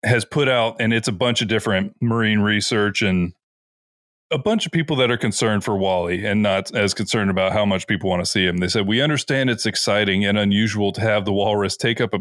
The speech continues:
temporary residence in Tenby, and that over the bank holiday weekend, many people may wish to visit the area in hope of catching a glimpse of him.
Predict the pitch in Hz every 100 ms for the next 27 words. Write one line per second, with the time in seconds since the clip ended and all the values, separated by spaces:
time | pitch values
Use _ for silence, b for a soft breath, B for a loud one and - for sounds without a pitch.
0 | - - 120 123 120 113 113 127 110 95
1 | 90 104 - 127 98 85 - _ _ _
2 | _ - 113 117 135 143 143 110 101 123
3 | 123 131 127 127 123 117 113 104 101 101
4 | 98 101 120 147 151 - 117 - 90 95
5 | 98 101 - 104 101 101 98 101 98 98
6 | 98 104 131 120 - 143 - 135 120 117
7 | 98 95 87 85